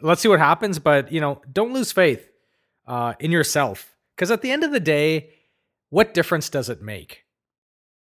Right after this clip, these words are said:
Yes, there's some big things going on with the virus, um, climate change.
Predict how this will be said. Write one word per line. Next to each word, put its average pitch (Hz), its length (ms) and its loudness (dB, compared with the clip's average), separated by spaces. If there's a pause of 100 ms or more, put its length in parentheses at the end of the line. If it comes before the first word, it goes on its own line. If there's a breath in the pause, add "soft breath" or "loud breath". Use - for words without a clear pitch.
(300)
Yes, 175 340 0
there's 180 180 0
some 147 160 -4
big 139 180 0
things 147 220 -2
going 127 260 -4
on 127 200 -4
with 120 120 -8
the 110 140 -10
virus, 127 720 -4 (460)
um, 107 560 -8 (520)
climate 147 380 -4
change. 131 880 -6